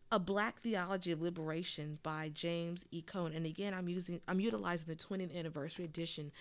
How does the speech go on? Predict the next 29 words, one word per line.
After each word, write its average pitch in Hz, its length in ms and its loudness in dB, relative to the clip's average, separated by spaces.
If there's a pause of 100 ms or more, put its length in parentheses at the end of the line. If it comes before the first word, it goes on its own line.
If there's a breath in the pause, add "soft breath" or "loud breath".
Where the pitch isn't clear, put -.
(360 loud breath)
There's 247 260 10
a 370 60 2
portion 247 400 4
that 185 120 6
he 185 180 0
shares 170 400 4
on 160 120 2
page 160 300 2
ninety-two 160 480 2
that 147 140 -2
I 156 260 2
really 208 560 2
wanna 190 240 4
share, 170 400 2
and, 156 280 -2
you 254 120 0
know, 247 140 6
let's, 277 280 2 (240 loud breath)
let's 392 120 8
truly 403 260 8
expl-, 226 540 2
explore 202 540 0
it - 100 -12
because 226 280 0
it 247 120 0
provides 262 420 2
some 214 120 4
formal 208 340 2
critical 196 560 -4